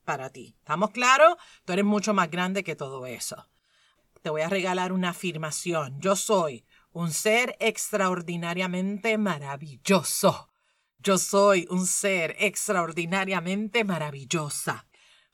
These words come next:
Créetelo, créetelo. Repite esa frase una y otra vez, una y otra vez, una y otra vez. Vamos, vamos, aunque no te la creas, practica, practica, practica.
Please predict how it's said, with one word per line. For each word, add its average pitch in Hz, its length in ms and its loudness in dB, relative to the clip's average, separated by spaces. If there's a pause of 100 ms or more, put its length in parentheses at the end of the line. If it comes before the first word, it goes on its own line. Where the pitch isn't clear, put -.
(140)
Créetelo, 185 680 2 (280)
créetelo. 180 680 0
Repite 175 480 -6
esa 208 200 0
frase 196 400 -2
una 175 280 -4
y 175 60 -2
otra 165 200 -2
vez, 220 260 -2
una 156 260 -8
y 160 60 -6
otra 151 200 -4
vez, 214 280 -2
una 147 260 -8
y 147 60 -4
otra 143 240 -4
vez. 117 300 -10
Vamos, 143 800 -2 (180)
vamos, 160 420 2
aunque 147 340 -4
no 175 100 -2
te 196 120 0
la 196 180 0
creas, 220 500 0
practica, 175 560 -6
practica, 196 480 -6
practica. - 680 -12